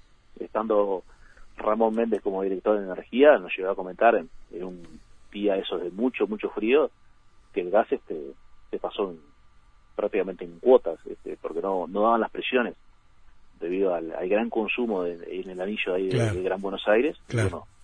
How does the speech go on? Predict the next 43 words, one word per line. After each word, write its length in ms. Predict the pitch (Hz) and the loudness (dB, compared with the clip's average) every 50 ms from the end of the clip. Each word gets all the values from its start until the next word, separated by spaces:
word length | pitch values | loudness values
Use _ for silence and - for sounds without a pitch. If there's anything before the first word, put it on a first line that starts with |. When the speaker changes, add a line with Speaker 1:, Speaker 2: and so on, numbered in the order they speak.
| - - - - - - - - - - | -20 -20 -20 -20 -20 -20 -20 -20 -6 2
Speaker 1:
ya 100 | - 113 | 4 4
no 100 | 113 123 123 | 6 8 10
era 140 | 123 120 117 | 10 10 10
un 80 | 110 | 8
problema 400 | - 113 110 117 120 120 113 107 - | 6 6 6 6 6 6 6 6 6
político, 520 | - 110 110 107 120 117 - 147 151 - | 6 4 4 6 4 2 0 0 0 0
sino 160 | - - 92 | 0 -2 -4
que 40 | - | -2
era 100 | - 117 | -2 -2
un 60 | 117 | 0
problema 240 | 107 104 101 98 85 | 0 -2 -2 -2 0
técnico. 380 | - - 120 107 90 82 80 - | 2 2 2 2 0 -4 -2 0
Speaker 2:
Sí, 140 | 147 139 | 0 0
claro, 280 | 110 123 123 123 110 101 | 2 2 0 0 0 0
Speaker 1:
Bueno, 40 | 98 | 0
Speaker 2:
claro. 240 | 120 120 110 92 95 | 0 0 0 2 2
Speaker 1:
y 60 | 113 | 0
eso 200 | 117 - 151 139 | 2 4 4 4
no, 480 | 123 113 104 98 92 87 90 80 - - - - - - - - - - - - - - - - - - - - - - | 6 4 4 2 2 0 -2 -4 -8 -12 -18 -20 -20 -20 -20 -20 -20 -20 -20 -20 -20 -20 -20 -20 -20 -20 -20 -20 -16 -12
se 60 | 95 | -8
le, 160 | 90 92 87 - - - | -8 -8 -8 -10 -10 -6
no, 240 | 107 104 98 92 85 | -4 -4 -2 -4 -4
no, 200 | 92 110 110 107 | -6 -6 -6 -4
no, 160 | 110 120 123 | -4 -4 -4
nadie 340 | 123 135 143 151 170 165 151 135 | 0 4 8 8 10 10 8 8
te 100 | 127 131 | 8 10
garantiza 480 | 127 123 120 117 107 - 156 156 - 165 | 10 10 10 8 4 0 -4 2 4 4
de 100 | 139 113 | 4 6
que, 80 | - 98 | 4 2
bueno, 240 | 95 104 101 95 90 | 2 2 2 2 0
con 120 | 95 95 | -2 -4
un 40 | 107 | -2
problema, 340 | 113 107 104 104 107 104 - - 104 98 95 - | 0 0 2 2 0 -2 -2 -2 -2 -2 0 0
que 80 | 107 | 2
vos, 200 | 101 107 120 - - 113 95 - | 4 6 4 4 2 -4 -14 -2
por 140 | - 104 101 | 0 2 4
más 140 | 110 131 127 | 6 6 6
voluntad 320 | 123 117 113 110 123 117 | 4 2 4 6 4 4
política 380 | 107 - 104 107 110 123 107 95 | 4 2 0 2 4 4 2 4
que 100 | 95 - | 2 2
tengas, 380 | - 117 127 143 151 139 - - - - - - - - - - - | 2 0 2 4 6 4 4 4 0 -8 -20 -20 -20 -20 -20 -20 -18
este, 400 | - 82 - - - 80 76 73 - - - - - - - - - - - - | -18 -18 -16 -14 -14 -12 -12 -12 -14 -18 -20 -20 -20 -20 -20 -20 -20 -20 -6 2
puedas 340 | - 110 107 101 90 87 | 4 6 6 6 4 2